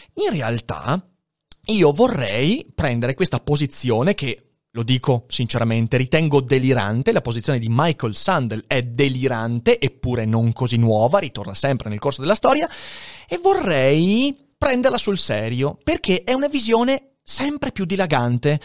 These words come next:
Leggo autori, giornalisti, scrittori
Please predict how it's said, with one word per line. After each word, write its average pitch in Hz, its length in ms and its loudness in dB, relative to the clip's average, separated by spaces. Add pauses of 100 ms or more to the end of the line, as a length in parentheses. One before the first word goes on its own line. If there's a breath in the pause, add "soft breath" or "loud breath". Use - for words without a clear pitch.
(160 loud breath)
Leggo 151 520 2
autori, 233 580 2 (100)
giornalisti, 151 760 -4
scrittori 233 840 2